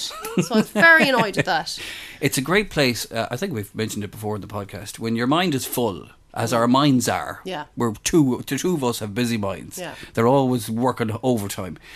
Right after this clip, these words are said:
Speaker 2: overthinking a lot of stuff. Um, if you go sometimes, you can just get a bit of clarity in the place.
Speaker 1: Mm.
Speaker 2: Uh, and, uh, you can just breathe for a second. It can be a fantastic, whether you're religious or non-religious, it can be
Speaker 1: Mm.
Speaker 2: just a beautiful place to sit,
Speaker 1: I went
Speaker 2: but
Speaker 1: in
Speaker 2: not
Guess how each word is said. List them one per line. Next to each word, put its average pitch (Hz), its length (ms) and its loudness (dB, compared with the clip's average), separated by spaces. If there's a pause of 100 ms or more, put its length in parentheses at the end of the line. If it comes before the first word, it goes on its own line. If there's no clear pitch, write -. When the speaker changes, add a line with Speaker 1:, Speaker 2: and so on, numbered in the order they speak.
(120)
Speaker 2:
overthinking 110 520 -2
a 101 60 -4
lot 104 160 2
of 95 80 -8
stuff. - 280 -8 (280)
Um, 113 280 0
if 127 140 -4
you 127 80 4
go 202 180 4
sometimes, 117 680 -2
you 131 120 2
can 127 140 0
just 208 240 0
get 151 120 0
a - 20 0
bit 120 120 -2
of 110 80 -4
clarity 131 400 0
in 95 80 -4
the 95 80 -8
place. 170 320 -10
Speaker 1:
Mm. 147 100 -14 (280)
Speaker 2:
Uh, 107 420 0
and, 107 460 -2
uh, 98 320 -6
you 113 100 -8
can 120 120 -2
just - 200 -8
breathe 139 320 0
for 98 140 -8
a 101 60 -10
second. - 360 -12
It 135 80 -12
can 190 200 -8
be 190 80 -6
a 175 40 -4
fantastic, 185 580 -8 (220)
whether 220 160 0
you're 202 180 4
religious 202 380 0
or 175 40 -2
non-religious, 185 560 -2
it 131 100 -12
can 151 100 -2
be 156 80 0
Speaker 1:
Mm. 156 100 -6
Speaker 2:
just 151 100 -8
a 160 40 -4
beautiful 147 280 -2
place 127 240 0
to - 80 -4
sit, 110 240 0
Speaker 1:
I 240 40 -18
went 269 160 -8
Speaker 2:
but 110 100 0
Speaker 1:
in 226 60 2
Speaker 2:
not 220 80 2